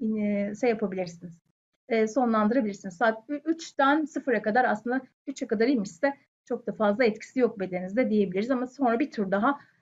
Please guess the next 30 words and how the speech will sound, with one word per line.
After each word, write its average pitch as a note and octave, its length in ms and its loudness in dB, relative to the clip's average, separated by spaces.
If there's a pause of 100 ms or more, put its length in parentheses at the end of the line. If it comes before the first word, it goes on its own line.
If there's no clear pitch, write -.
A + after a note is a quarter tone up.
(140)
e, G#3+ 60 -4 (600)
vuruş B3+ 320 0
yapabilirsiniz. G3 760 -4 (1160)
E, F4+ 200 6
setup F#4 480 2
cümlesi D#4 380 4
oluşturuyoruz. G#3 840 2
Setup A4 480 0
cümlesini C4+ 640 4 (340)
oluşturmak, C#4 960 0
oluştururken D4 680 0
şurada C4+ 280 0
elimizin E4 400 4
karate D4 400 2
noktası, F3+ 380 -4
şu C4+ 160 -14
küçük - 300 -20
parmağımız E4+ 500 4
var A4+ 180 4
ya, F3 200 0 (320)
küçük - 240 -8
parmağımızın C4+ 680 4
altındaki B3+ 500 4
ekli C4 340 0
kısma B3+ 380 -4
vuruyoruz. C#4 440 -2
Şurası C4+ 300 -6
karate A3 400 2
noktası C#4 420 2
oluyor. C4 360 4